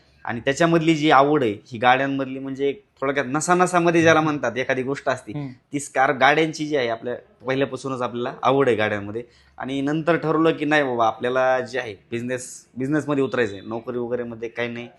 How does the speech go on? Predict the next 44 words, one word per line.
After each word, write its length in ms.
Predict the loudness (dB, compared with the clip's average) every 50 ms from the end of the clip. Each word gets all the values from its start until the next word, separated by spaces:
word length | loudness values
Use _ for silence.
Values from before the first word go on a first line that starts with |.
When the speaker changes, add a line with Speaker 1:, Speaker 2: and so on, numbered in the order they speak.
| _ _ _ _ _
Speaker 1:
आणि 120 | -14 -6 0
ते 40 | 0
आपल्याला 240 | 0 0 0 -4 -2
करायचे 280 | 0 0 -2 -2 -2
नाही 160 | -6 -10 -12 -14 -12
सध्या. 280 | -12 -12 -8 -8 -10 -10 _ _ _ _ _ _ _ _ _ -18
मग 80 | -18
त्या 140 | -8 -6 -4
हिशोबाने 380 | -4 -4 -4 -6 -6 -6 -6 -6
आपण 200 | -6 -6 -6 -4
बिझनेसमध्येच 580 | -4 -4 -4 -6 -8 -8 -8 -10 -10 -10 -12 _ _ _ _ _ _ _ _ _ _ _ 0
कॅरी 180 | 2 2 2 2
केलं 180 | -2 -4 -12 -12
सगळं. 180 | -14 -18 -20 -20 _ _ _ _ _ _ _
Speaker 2:
ठीक 100 | -20 -20 -20 -20
आहे, 100 | -20 -20
ठीक. 200 | _ -20 -20 -20 _ _ -20 -20 -20 -20 -20 _ -8
आता 260 | -8 -4 -2 0 0
जर 40 | 2
आपण, 440 | 4 2 2 2 0 -2 0 0 0
अ, 380 | 0 -2 -2 -2 -4 -4 -4
जर 140 | -2 -2 -4
पाहायला 300 | 0 2 2 4 4 4
गेलं 320 | 2 2 2 0 0 -2 -6 -12 _ _ _ _ _ _ -10
तर, 320 | -8 -8 -6 -6 -6 -6
अ, 20 | -4
बऱ्याच 260 | -2 -2 -2 -2 -2 -2
लोकांचं 260 | -2 -2 -2 -2 -2
असं 180 | -4 -2 -2 -2
म्हणणं 240 | 0 0 0 0
येतं 260 | -2 -2 -2 -2 -2 -4 -4 -12 _ _ _ _ _ _ -8
की 280 | -6 -2 -2 0 -2 -2
कुठलाही 340 | -2 -4 -2 0 0 0 2
व्यवसाय 280 | 2 0 0 -2 -2
आपण 140 | -2 -2 -2
चालू 220 | 0 0 0 0
करतो 320 | 0 0 -2 -2 -4 -12 _ _ _ _ _ _ _ _ _ _ _ _ -10
आणि 220 | -8 -6 -6 -6 -2
काही 180 | -2 -2 0
दिवस 200 | 0 -2 -4 -4
तो 80 | -6 -2
चालला 300 | 0 0 0 2 2 0
नाही, 180 | 0 0 0
अपडाऊन्स 460 | 0 0 2 2 2 2 0 0 -4